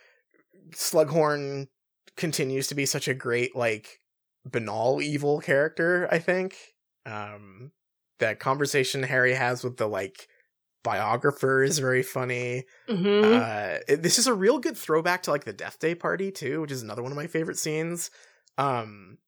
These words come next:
Speaker 1: any time in Harry Potter where you just get to meet, like, just a, a bunch of characters in a row, like, like, one after the other, they get, like, one line to tell a joke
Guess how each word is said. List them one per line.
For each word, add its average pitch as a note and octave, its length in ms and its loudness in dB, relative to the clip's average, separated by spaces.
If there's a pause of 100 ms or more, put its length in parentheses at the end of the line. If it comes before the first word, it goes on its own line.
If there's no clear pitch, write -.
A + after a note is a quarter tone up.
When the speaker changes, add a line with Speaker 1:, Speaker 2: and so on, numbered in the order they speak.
(100)
Speaker 1:
any C4+ 200 2
time A3 300 0
in F3+ 80 0
Harry D#3+ 160 -2
Potter D3 260 -2
where C#3+ 120 -2
you C#3+ 100 -6
just D#3 220 -2
get F3 140 2
to D#3+ 100 0
meet, C#3 320 -8
like, A2+ 320 -6 (800)
just - 220 0
a, F#2+ 140 -2 (340)
a A#2 160 0 (140)
bunch D#3 260 2
of - 100 0
characters C#3 480 0
in B2+ 100 -4
a A2+ 60 -4
row, G#2+ 320 -4
like, F#2+ 240 -8
like, G2+ 180 -6
one C3 140 2
after C3+ 180 0
the C3+ 80 2
other, B2 120 0
they B2+ 100 -6
get, B2 120 0
like, C3 180 -6
one C3 340 2
line A#2+ 380 -2
to - 80 -12
tell B2 240 0
a A2+ 40 -4
joke A2+ 440 -2